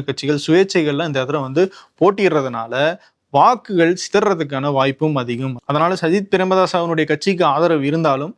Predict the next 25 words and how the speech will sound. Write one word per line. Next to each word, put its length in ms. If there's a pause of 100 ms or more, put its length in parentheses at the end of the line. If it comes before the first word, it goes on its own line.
அது 100 (120)
எவ்வளவு 320
தூரம் 320
அவங்களுக்கு 400
வந்து 180 (200)
வாக்குகளா 420 (100)
வந்து 180 (100)
கன்வெர்ட் 380
ஆகும் 280
அப்படிங்கிறதும் 520 (280)
இங்க 160
நம்ம 240
பொறுத்து 260
இருந்து 240
தான் 160
பார்க்கணும். 320 (200)
ஒருவேளை 400 (220)
எந்த 160 (140)
கட்சிக்கும் 560
தனிப்பெரும்பான்மை 840
கிடைக்காத 400 (100)
பட்சத்துல 460 (180)
அங்க 320 (160)
கூட்டணி 400
ஆட்சி 220